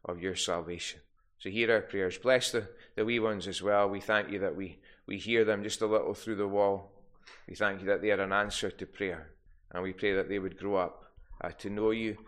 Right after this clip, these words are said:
and to trust you. Uh, may they come to you and not be hindered, uh, in the days of their youth. Hear our prayers. Continue with us, we ask, in Jesus' name. Amen.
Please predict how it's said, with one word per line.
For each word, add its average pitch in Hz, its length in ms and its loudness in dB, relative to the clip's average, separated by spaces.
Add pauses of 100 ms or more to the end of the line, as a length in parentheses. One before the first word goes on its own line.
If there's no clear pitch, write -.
(160)
and 95 180 -8
to 98 80 -8
trust - 500 -2
you. 69 60 -16 (460)
Uh, 90 120 -4
may 98 200 -4
they 95 160 -2
come 98 380 -2
to 98 120 -8
you 80 160 -12 (460)
and 104 120 -4
not 110 220 2
be 110 100 -4
hindered, 95 540 -4 (460)
uh, 92 200 -2
in 95 180 -6
the 92 160 -4 (260)
days 98 280 -2
of 92 100 -2
their 90 180 -2
youth. - 420 -12 (920)
Hear 120 220 2
our 110 100 6
prayers. 87 580 -2
Continue 104 440 -2
with 104 100 2
us, 95 200 -2
we 98 120 -6
ask, 80 360 -6
in 82 80 -10
Jesus' 87 360 -8
name. 80 160 -14 (440)
Amen. 87 240 -8